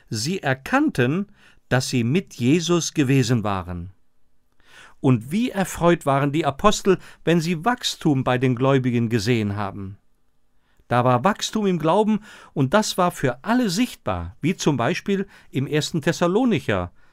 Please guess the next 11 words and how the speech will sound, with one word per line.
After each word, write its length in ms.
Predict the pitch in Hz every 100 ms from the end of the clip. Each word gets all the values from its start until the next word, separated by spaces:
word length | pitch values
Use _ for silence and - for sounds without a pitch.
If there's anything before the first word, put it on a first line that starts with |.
| -
Kapitel 400 | - - 139 135
eins, 400 | - 123 151 190
Vers 300 | - 180 165
sechs 260 | 214 208 -
beschrieben 480 | 202 - 147 110 101
wird. 320 | 95 87 - - - _ -
"Ihr 280 | 208 240 190
seid 440 | 151 165 180 -
unsere 500 | - 196 196 185 180
Nachahmer 720 | 185 220 208 - 156 113 104
geworden 560 | 104 107 139 151 151